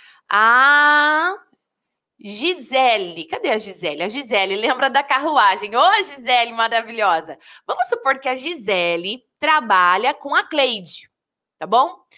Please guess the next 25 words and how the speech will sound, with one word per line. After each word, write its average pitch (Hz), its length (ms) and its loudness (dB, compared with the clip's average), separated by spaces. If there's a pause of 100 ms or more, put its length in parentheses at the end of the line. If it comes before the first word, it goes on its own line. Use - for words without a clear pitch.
(220)
E 427 80 -8
vamos 587 260 0
supor 302 500 0
que 359 160 -6
a 311 140 0
Cleide 240 580 -6
tem 240 260 -6
a 247 60 0
autoestima 247 500 0
lá 208 220 -4
em 262 100 -14
cima. 285 640 -2 (1400)
E 247 80 -2
a 262 120 4
Gi 262 280 -4
não. 294 440 0 (760)
Será 539 280 2
que 554 100 -2
essa 392 200 -2
diferença 277 600 -4
impacta 349 500 0
no 285 80 -8
relacionamento 240 760 -4
profissional 262 600 -2
delas? 180 680 -2